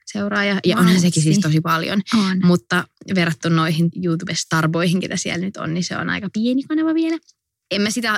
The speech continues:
Speaker 1: sano, että mä haluan olla seuraava YouTube-starba tuolla Suomen YouTube-taivaalla. Ei, ei välttämättä niin, mutta alkaa tekee sinne vielä parempaa ja laadukkaampaa ja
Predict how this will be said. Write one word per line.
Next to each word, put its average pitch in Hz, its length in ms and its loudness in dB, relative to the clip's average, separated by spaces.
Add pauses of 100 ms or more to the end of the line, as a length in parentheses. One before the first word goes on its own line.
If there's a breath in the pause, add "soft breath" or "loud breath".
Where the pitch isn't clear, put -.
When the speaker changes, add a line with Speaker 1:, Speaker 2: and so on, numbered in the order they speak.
(120)
Speaker 1:
sano, 247 180 2
että 185 260 -4
mä 180 120 -2
haluan 196 280 0
olla 190 120 0
seuraava 185 400 -2
YouTube-starba 190 1500 -2
tuolla 190 280 -2
Suomen 196 440 -2 (140)
YouTube-taivaalla. 202 840 -2
Ei, 202 360 -2
ei 220 140 -2
välttämättä 226 420 -4
niin, 254 300 4 (680 loud breath)
mutta 208 600 0 (340)
alkaa 226 300 0 (100)
tekee 254 340 0
sinne 185 840 2
vielä 156 360 -2 (160)
parempaa 165 760 0 (300)
ja 156 80 -6 (200)
laadukkaampaa 175 680 -4
ja 160 260 -8